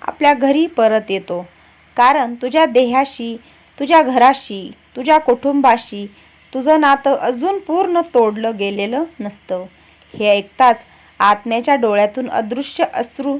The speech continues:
वाहू लागले. त्या रात्री गंगाधराचा आत्मा आपल्या घरात परत आला. त्याने पाहिलं, त्याची पत्नी थरथरत रडत होती, मुलं त्याचा फोटो ठेवून धूप लावत होती. तो हळूच जवळ गेला,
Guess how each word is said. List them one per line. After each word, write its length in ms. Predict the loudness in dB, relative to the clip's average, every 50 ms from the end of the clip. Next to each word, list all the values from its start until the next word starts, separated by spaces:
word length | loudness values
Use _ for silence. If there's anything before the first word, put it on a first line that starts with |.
| -8 _ -2 0
वाहू 280 | 0 0 2 0 -2
लागले. 440 | 0 0 -2 -2 -4 -8 -10 -12 -12 -14 _ _ _ _ _ _ _ _ _ _ _ 2
त्या 160 | 4 4 6
रात्री 420 | 4 2 0 -2 -6 -6 -6 -8 -10 _ _ -14 -10 -8
गंगाधराचा 720 | -8 -6 -2 -2 -2 0 0 2 2 2 0 2 0 0
आत्मा 540 | 0 2 0 -2 -2 -2 -4 -4 -4 -4 -6 -10 _ -12 -4
आपल्या 400 | -2 -2 -2 -2 0 0 0 0
घरात 300 | 0 -2 -2 0 0 -2 -2 _ -6
परत 240 | -4 -2 0 0 -2 -2 -6 _ _ _ _ -2
आला. 320 | -2 0 0 -2 -4 -6 -8 -12 _ _ _ _ _ _ _ _ _ 0
त्याने 340 | 2 2 2 2 0 0 -2
पाहिलं, 460 | 0 -2 -2 -2 -2 -2 -4 -4 -4 -8 _ _ _ _ _ _ _ _ _ _ 0
त्याची 280 | 0 0 0 0 -4
पत्नी 460 | 2 2 2 2 2 -2 -2 -2 -2 -2 2
थरथरत 460 | 0 0 0 2 0 2 2 2 0 0 0
रडत 340 | 0 0 0 0 -2 -4 -4
होती, 380 | -10 -10 -10 -12 -14 -14 -14 -16 _ _ _ _ _ _ _ _ _ _ _ _ _ -6
मुलं 320 | -2 0 2 4 4 4
त्याचा 400 | 4 4 2 2 4 4 2 2
फोटो 380 | 2 0 -2 -2 0 2 0 0
ठेवून 540 | 2 2 0 2 2 0 -2 -4 -6 -6 -2
धूप 260 | 0 -2 -2 0 2
लावत 300 | 2 4 4 4 2 0 -4 -6
होती. 360 | -12 -12 -12 -12 -12 -12 -12 -12 _ _ _ _ _ _ -2 0
तो 120 | 0 0
हळूच 320 | 2 4 4 4 4 2
जवळ 360 | -2 -2 -2 -2 0 0 -2 -2
गेला, 440 | -2 0 0 0 0 0 -4 -4